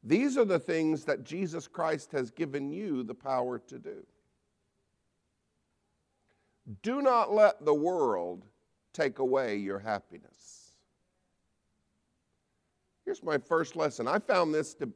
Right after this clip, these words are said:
happen to me over and over and over again. Yodi and I will spend a perfectly lovely evening talking to each other, have a nice meal, watch a little T V.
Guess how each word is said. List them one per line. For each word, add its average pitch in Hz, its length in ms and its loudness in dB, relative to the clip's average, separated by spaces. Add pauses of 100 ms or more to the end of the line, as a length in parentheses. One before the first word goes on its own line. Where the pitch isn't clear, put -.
(140)
happen 139 360 -4
to 120 60 -2
me 131 260 -4 (100)
over 160 420 2
and 156 140 0
over 143 400 0
and 135 80 -4
over 123 320 0
again. 95 200 -6 (1000)
Yodi 180 260 6
and 165 80 4
I 156 220 4
will 120 180 -2
spend 135 320 -2
a 120 100 2
perfectly 175 720 -4
lovely 147 480 0
evening 101 460 -6 (1400)
talking 160 320 4
to 165 60 -2
each 151 260 -2
other, 147 580 -2 (100)
have 139 120 -8
a 156 60 0
nice 139 340 0
meal, 139 600 -4 (520)
watch 139 260 4
a - 20 -4
little 156 220 0
T 147 320 -6
V. 131 460 -8